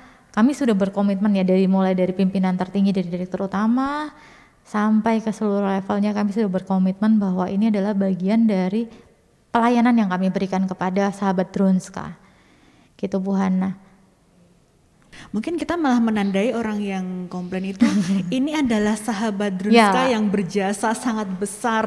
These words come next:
Speaker 2: memberikan hadiah ke manajemen ya,
Speaker 1: Iya,
Speaker 2: Bu, ya?
Speaker 1: betul. Karena kalau, kalau kami sih ya, Bu Hana, kita selalu berpikirnya adalah kapan lagi kita dikasih masukan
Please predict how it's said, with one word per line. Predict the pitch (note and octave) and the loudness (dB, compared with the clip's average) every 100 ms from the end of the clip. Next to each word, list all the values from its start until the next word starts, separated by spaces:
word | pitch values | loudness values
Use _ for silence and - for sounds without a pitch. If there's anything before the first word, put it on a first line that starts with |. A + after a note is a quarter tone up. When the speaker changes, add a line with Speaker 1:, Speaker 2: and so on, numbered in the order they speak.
| G#3 | -2
Speaker 2:
memberikan | G3+ G3 F#3+ F#3+ G3+ | -4 -4 -4 -6 -6
hadiah | G3 F3+ E3 F3+ F3+ G#3+ G#3+ G#3+ | -4 -4 -4 -4 -2 -2 -4 -6
ke | |
manajemen | F#3+ F#3+ F#3+ F#3+ F#3 G3 F#3+ | -6 -4 -4 -6 -6 -4 0
ya, | A3 | 2
Speaker 1:
Iya, | F#3 | 2
Speaker 2:
Bu, | F#3 | -2
ya? | E3 E3 | -4 -4
Speaker 1:
betul. | F#3+ F#3 F#3 | -4 -4 -6
Karena | G3+ G#3 A#3+ C#4 C#4+ - - - - | -6 -4 -6 -8 -12 -14 -18 -18 -16
kalau, | - A#3 A#3 - - - - _ - _ - | -8 -4 -4 -8 -14 -20 -20 _ -20 _ -6
kalau | A3+ A3+ | -4 -2
kami | A#3 D4 D#4+ | -2 -2 -2
sih | C4+ | 0
ya, | G3 | 0
Bu | F#3 - | -2 -6
Hana, | G3+ F#3+ F#3+ F#3 G3 | -4 -2 -2 -4 -6
kita | A3+ C#4 C#4+ | -6 -8 -8
selalu | C#4+ A#3+ G#3 | -6 -6 -8
berpikirnya | G#3+ A3 B3+ C4 | -8 -6 -4 -2
adalah | G3 G3 A#3+ - - - - _ _ _ | -2 -4 -6 -12 -20 -20 -20 _ _ _
kapan | B3+ C4 C#4 | -6 -4 -2
lagi | D4 B3+ C4+ | -2 -2 -4
kita | C#4 C#4 C#4+ | -6 -6 -4
dikasih | A#3+ A3+ A3 B3+ | -4 -6 -4 -2
masukan | A#3+ A#3 C4 - B3+ | -2 -4 -6 -6 0